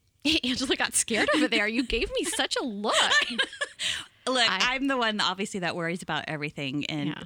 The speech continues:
Speaker 1: Yeah.
Speaker 2: uh, well, it's another topic for another time, but we do folate,
Speaker 1: I have
Speaker 2: not
Speaker 1: M T H F R,
Speaker 2: folic acid,
Speaker 1: so I have
Speaker 2: right.
Speaker 1: to take folate.
Speaker 2: But also, I've <laughs> also stressed out about her taking anything with copper,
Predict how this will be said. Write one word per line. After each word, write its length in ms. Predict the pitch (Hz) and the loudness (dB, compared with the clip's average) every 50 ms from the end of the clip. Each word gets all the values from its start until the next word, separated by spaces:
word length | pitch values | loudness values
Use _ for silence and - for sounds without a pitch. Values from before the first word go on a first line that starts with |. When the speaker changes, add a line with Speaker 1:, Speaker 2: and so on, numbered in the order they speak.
| - - - - - | -16 -18 -20 -8 -2
Speaker 1:
Yeah. 100 | - - | -2 -2
Speaker 2:
uh, 20 | - - 202 185 | -2 -4 -8 -4
well, 240 | 185 190 170 - - - - | -2 -2 -2 -2 -4 -6 -6
it's 140 | 190 - | -4 -4
another 260 | 208 190 185 165 156 147 | -2 -2 -2 -2 -2 -4
topic 320 | - 175 156 - 147 120 | -4 -6 -4 -4 -4 -6
for 80 | - 160 | -4 -6
another 240 | 147 135 123 127 | -6 -4 -4 -6
time, 280 | 127 - 143 123 - - | -6 -4 -4 -4 -4 -4
but 220 | - 127 104 - - - - | -4 -6 -6 -6 -8 -12 -8
we 100 | 175 175 | -8 -8
do 320 | 151 160 139 127 120 - - _ - - | -6 -6 -6 -6 -8 -10 -14 _ -12 -4
folate, 100 | 165 - | -2 0
Speaker 1:
I 20 | |
have 180 | 185 190 185 - | 0 0 0 -2
Speaker 2:
not 80 | 156 | -2
Speaker 1:
M 80 | 170 175 | -4 -6
T 140 | - 214 190 | -4 -2 0
H 160 | - 147 180 | 2 2 2
F 100 | - - | 2 2
R, 60 | 208 202 | 0 2
Speaker 2:
folic 300 | 220 226 175 175 175 - _ _ - - | 2 2 0 -2 -4 -6 _ _ -12 -8
acid, 160 | - 170 151 - | -6 -6 -4 -2
Speaker 1:
so 60 | 180 | -2
I 60 | 190 | -2
have 100 | 185 175 | 0 -2
Speaker 2:
right. 100 | 175 117 | -2 -2
Speaker 1:
to 80 | - 165 | -4 -6
take 220 | - 175 165 - - | -6 -6 -8 -8 -8
folate. 280 | - 120 92 87 - - - - - | -10 -8 -8 -8 -10 -10 -12 -8 -2
Speaker 2:
But 160 | 220 214 190 - | 0 0 2 2
also, 380 | 196 214 - - 226 190 175 - | 0 -2 0 0 0 0 0 0
I've 220 | - 156 170 165 - | 0 -2 -4 -4 -2
<laughs> 40 | - | -2
also 440 | 214 208 185 175 - - - - 254 247 | 0 0 0 -4 -6 -6 -4 -4 0 0
stressed 380 | 233 - - 262 220 - - | 0 0 2 0 -2 -2 -2
out 160 | 208 180 170 | -4 -4 -4
about 260 | 170 160 147 147 139 165 | -4 -4 -4 -6 -6 -6
her 140 | 190 180 | -8 -8
taking 360 | 175 - 175 165 - 160 139 - | -6 -6 -8 -6 -4 -4 -2 -2
anything 300 | 175 170 170 160 160 151 | -2 -4 -4 -2 -2 -2
with 180 | 135 - - - | -2 -4 -6 -10
copper, 520 | - - 170 170 - 214 214 220 233 240 | -6 -4 -4 -4 -2 -2 -4 -4 -4 -8